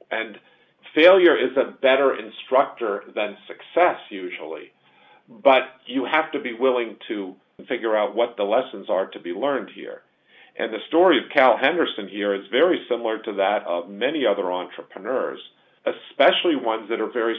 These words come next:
successful their first go out. This could be the story of Steve Jobs, how he succeeded with the Apple two E, and then he got all excited and thought he was invincible, and the Apple Lisa didn't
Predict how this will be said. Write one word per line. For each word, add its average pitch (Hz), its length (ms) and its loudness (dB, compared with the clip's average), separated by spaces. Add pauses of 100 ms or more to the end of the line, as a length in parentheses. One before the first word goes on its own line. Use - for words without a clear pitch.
successful 147 640 0
their 98 220 -2
first 110 260 -4
go 98 240 2
out. 76 280 -6 (280)
This 160 220 4
could 170 120 2
be 170 120 -2
the 110 160 -8
story 120 320 0
of 95 60 -4 (120)
Steve 104 260 -8
Jobs, 127 460 2 (460)
how 127 220 4
he 143 120 0 (100)
succeeded 131 600 -2
with 113 220 0 (100)
the 110 200 -8
Apple 127 420 0 (100)
two 131 260 -4
E, 123 400 -4 (400)
and 113 160 -6
then 139 160 2
he 120 240 -4
got 113 300 2
all 120 260 4
excited 120 680 4 (420)
and 113 300 -2
thought 127 260 4
he 113 80 -6
was 113 160 -4
invincible, 104 840 0
and 110 280 -6
the 107 200 -4
Apple 113 400 0
Lisa 139 460 -2
didn't 131 300 -6